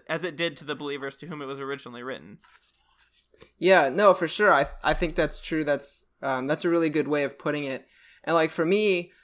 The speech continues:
Speaker 2: um, when I talk about being subversive to empire,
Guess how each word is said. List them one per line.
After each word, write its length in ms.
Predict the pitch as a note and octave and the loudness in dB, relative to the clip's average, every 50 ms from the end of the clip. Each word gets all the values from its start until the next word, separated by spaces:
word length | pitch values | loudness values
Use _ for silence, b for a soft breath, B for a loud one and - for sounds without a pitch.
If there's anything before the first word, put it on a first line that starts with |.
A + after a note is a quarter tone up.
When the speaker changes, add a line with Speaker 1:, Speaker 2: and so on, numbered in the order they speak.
| b b b | b b b
Speaker 2:
um, 500 | - D3+ D3+ C#3+ C#3 C3+ C3 B2+ B2+ - - | 4 4 4 4 2 0 -4 -6 -8 -6 -4
when 160 | C#3+ D#3 D#3+ | 0 2 4
I 140 | F3 F3+ G3 | 4 4 4
talk 280 | F#3+ - G#3 F#3 F3 - | 2 0 -2 -2 -2 -2
about 580 | D#3+ D3 D#3 D3 C#3+ C#3+ C#3 B2+ - - D#3 | -2 0 2 4 4 4 2 0 -4 -10 -6
being 280 | D3+ D3+ D#3 D#3 D#3 D3+ | -4 -2 -2 -2 -4 -8
subversive 640 | - - D#3 C3 C3+ C#3+ C#3+ C#3+ - - C#3 B2+ - | -8 -8 -8 -6 -4 -4 -4 -4 -4 -8 -8 -8 -8
to 120 | - - | -8 -6
empire, 720 | B2 C3+ C3 - - C3+ C3 C3 C3 C3 B2+ B2+ B2+ | -6 -6 -6 -6 -4 -4 -4 -2 -2 -4 -6 -6 -8